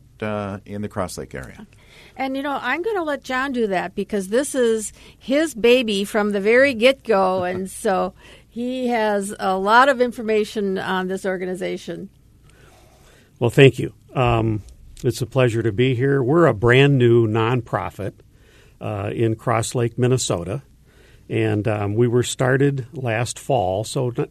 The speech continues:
Speaker 3: twenty nineteen is a, really our first year of operation.
Speaker 1: Mm-hmm.
Speaker 3: And, uh, we're gonna get to this a little bit later, but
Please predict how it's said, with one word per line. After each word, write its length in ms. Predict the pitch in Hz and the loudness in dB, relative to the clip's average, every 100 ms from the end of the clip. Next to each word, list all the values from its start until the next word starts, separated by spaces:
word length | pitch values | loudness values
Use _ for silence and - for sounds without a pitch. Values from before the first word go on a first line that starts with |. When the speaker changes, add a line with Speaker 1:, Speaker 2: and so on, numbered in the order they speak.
| - | -2
Speaker 3:
twenty 300 | 175 175 156 | 4 6 6
nineteen 500 | 143 135 - 143 131 | 6 2 0 0 2
is 160 | 117 | 0
a, 80 | 117 | 0
really 320 | 117 151 139 | 4 6 6
our 200 | 117 110 | 2 -2
first 500 | - 143 139 - - - - - - | -2 2 2 0 -8 -20 -20 -20 -10
year 380 | - 120 135 131 | 2 6 8 8
of 100 | 110 | 6
operation. 800 | 113 107 - 113 117 113 107 - - 110 | 4 2 2 2 2 0 -6 -12 -16 -16
Speaker 1:
Mm-hmm. 220 | 107 131 - - - | -12 -14 -16 -20 -4
Speaker 3:
And, 380 | 120 113 113 113 | 2 4 4 2
uh, 280 | 113 110 101 - _ _ | 2 0 -2 -8 _ _
we're 140 | 120 | 0
gonna 140 | 123 120 | 4 6
get 180 | 123 139 | 6 4
to 80 | |
this 220 | 127 123 131 | 4 2 4
a 60 | |
little 200 | 120 120 | 4 6
bit 160 | 107 113 | 4 4
later, 380 | 117 127 113 110 | 6 6 4 2
but 240 | 110 104 | 0 -2